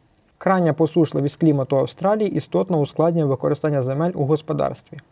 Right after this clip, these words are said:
Кожні десять-п'ятнадцять років на півдні Австралії трапляються великі посухи, що тривають інколи по два-три роки.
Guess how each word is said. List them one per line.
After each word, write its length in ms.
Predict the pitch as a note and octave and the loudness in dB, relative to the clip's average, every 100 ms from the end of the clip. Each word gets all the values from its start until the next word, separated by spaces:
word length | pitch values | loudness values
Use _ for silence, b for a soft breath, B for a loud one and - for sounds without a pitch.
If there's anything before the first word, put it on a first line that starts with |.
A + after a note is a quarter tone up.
| _ _ _ _ _ | _ _ _ _ _
Кожні 300 | - G#3+ G#3+ | 2 2 2
десять-п'ятнадцять 760 | F3+ F3+ D#3 - D3+ C#3+ D3 D3 | 2 2 2 0 0 0 -2 0
років 300 | A3 A#3 F#3 | 0 2 2
на 100 | D#3+ | 2
півдні 320 | D#3+ D#3+ C#3 | 2 2 2
Австралії 420 | C3+ - G3 A3 | -2 -2 0 2
трапляються 560 | F#3+ C#3+ - E3 E3+ C#3 | 2 -2 2 2 2 2
великі 320 | C#3+ E3 G3 | 4 2 0
посухи, 500 | F#3+ E3+ C#3 C3+ C3+ B2+ | 2 2 2 -2 -6 -6
що 180 | - | -2
тривають 420 | D3 D3+ F#3 G#3+ - | 0 2 4 2 2
інколи 400 | F3 D#3+ D3+ C#3+ | 0 2 2 2
по 140 | C#3 | 0
два-три 360 | C3 F3 E3 D#3+ | 2 2 4 4
роки. 360 | C#3+ C3+ - | 4 0 -6